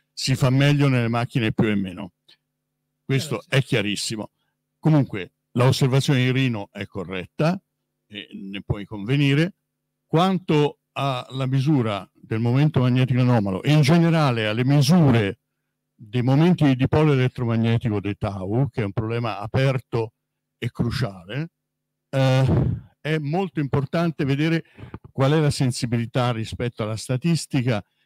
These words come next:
Speaker 1: che uno si aspetta e qual è il contributo di background che uno si aspetta,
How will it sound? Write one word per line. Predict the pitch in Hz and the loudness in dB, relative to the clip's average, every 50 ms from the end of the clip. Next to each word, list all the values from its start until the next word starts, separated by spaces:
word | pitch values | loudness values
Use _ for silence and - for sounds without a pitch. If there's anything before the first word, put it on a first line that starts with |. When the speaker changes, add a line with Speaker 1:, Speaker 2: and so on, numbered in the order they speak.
| _ _ | _ _
Speaker 1:
che | - - | -4 -2
uno | 131 139 139 | 0 0 0
si | - - 143 | 0 -2 -4
aspetta | 131 - - - 113 113 - - 143 | -4 -4 -6 -6 -6 -6 -6 -8 -8
e | 135 | -6
qual | - 165 165 | -4 -4 -2
è | 185 | -2
il | 190 165 | -2 -2
contributo | - 160 143 135 151 165 165 185 175 - 156 | -2 -2 0 0 0 -2 -2 -2 -2 -2 -2
di | 127 135 | -4 -2
background | 127 139 123 107 127 127 117 107 107 104 101 104 107 107 107 101 - _ | -2 -4 -4 -2 -2 -2 -2 -2 -4 -6 -8 -8 -10 -10 -12 -12 -14 _
che | - 120 | -10 -8
uno | 113 117 113 104 | -6 -6 -8 -10
si | - 117 | -10 -14
aspetta, | 104 - - - - 82 - _ - | -16 -16 -14 -16 -16 -16 -18 _ -20